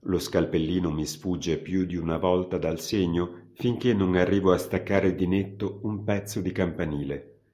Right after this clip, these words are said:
Toccherà rincollarlo. Il più bello di tutti, comunque, è stato certamente lo scherzo che abbiamo tirato a Madama Buoncuore Carlotta Hasel.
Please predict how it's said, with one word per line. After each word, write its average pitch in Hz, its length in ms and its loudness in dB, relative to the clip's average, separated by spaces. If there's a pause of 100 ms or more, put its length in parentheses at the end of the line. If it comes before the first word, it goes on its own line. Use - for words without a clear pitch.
(500)
Toccherà 87 460 2
rincollarlo. 76 1000 -4 (1120)
Il 147 100 6
più 151 160 6
bello 143 300 10
di 117 180 4
tutti, 156 320 0
comunque, 110 500 6
è 104 60 6
stato 120 320 4
certamente 139 600 6
lo 110 120 6
scherzo 143 500 2
che 120 120 6
abbiamo 117 320 6
tirato 120 400 6
a 107 60 8
Madama 107 440 6
Buoncuore 104 720 6
Carlotta 98 680 4
Hasel. 90 580 0